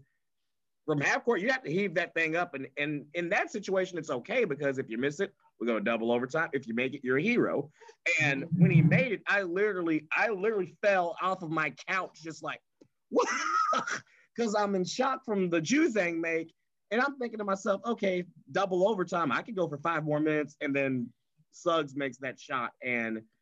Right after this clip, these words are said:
it was, it was, I think it was the second best college basketball game I'd ever witnessed.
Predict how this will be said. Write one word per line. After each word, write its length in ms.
it 240
was, 440
it 200
was, 380
I 140
think 280
it 60
was 160
the 60
second 420
best 260
college 300
basketball 420
game 300
I'd 220
ever 180
witnessed. 540